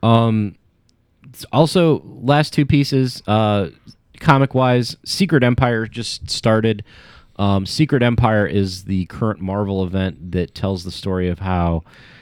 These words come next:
Captain America got whammied up and is somehow mixed up with Hydra. Um, it's supposed to be, uh, a new st-, good story arc, um, where Cap is kind of a bad guy. So if you guys were curious how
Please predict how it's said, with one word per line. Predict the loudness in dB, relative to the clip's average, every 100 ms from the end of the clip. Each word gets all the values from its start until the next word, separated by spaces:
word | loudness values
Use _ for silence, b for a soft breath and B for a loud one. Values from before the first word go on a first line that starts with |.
| B
Captain | -2 -2 0 0
America | 2 2 2 2 0 2 0
got | 0 -2 -4 _ _ _ _ _ _
whammied | -4 0 2 2 2
up | 0 0
and | -4 -4
is | -6 -6
somehow | -4 -2 0 0 0 -4 -6
mixed | -4 -4 -4 -4
up | -4
with | -4
Hydra. | -2 -2 0 -2 -4 b b -12
Um, | -4 -4 -4
it's | -6
supposed | -6 -6 -6
to |
be, | -6 -2 -2
uh, | -2 -4 -6
a | -6
new | -4 -6
st-, | -8 -8
good | -4 -4
story | -4 -4 -2
arc, | -2 -4 -8 -14
um, | -8 -6 -6 -10 B B B _
where | -2 -2
Cap | 0 0 0
is | -2
kind | -4 -2
of | -2
a |
bad | 0 0 -2
guy. | -6 -8 -18 -20 -20 -14
So | -4 0 0
if | -2
you | -2
guys | 0 -2 -4 -12 b b b b -8
were | -4 -4
curious | -2 0 2 2 -2 -8 -14 b b b b
how | -4 -2 -2